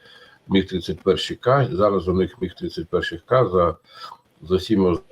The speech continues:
ознаками десь близько дев'яти машин. От вони ось, е, е, всім цим, е, з повітря можуть бити. В морі кораблі є, вони в Новоросійську обладнали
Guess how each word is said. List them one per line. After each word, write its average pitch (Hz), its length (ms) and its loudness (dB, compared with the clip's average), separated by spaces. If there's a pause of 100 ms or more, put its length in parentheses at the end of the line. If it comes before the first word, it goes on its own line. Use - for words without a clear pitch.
(160)
ознаками 90 340 0
десь 90 200 2
близько 87 340 -4
дев'яти 80 380 0
машин. 80 320 -4 (1500)
От 117 220 0
вони 98 260 2
ось, 90 300 0
е, 85 120 0 (520)
е, 82 280 6
всім 107 320 0
цим, 92 540 0 (100)
е, 73 40 -2
з - 80 -10
повітря 92 440 2
можуть 87 300 2
бити. 64 320 -4
В 76 300 -8
морі 120 320 4
кораблі 92 500 0
є, 120 320 2 (460)
вони 92 240 2
в 90 40 2
Новоросійську 90 680 0
обладнали 80 640 0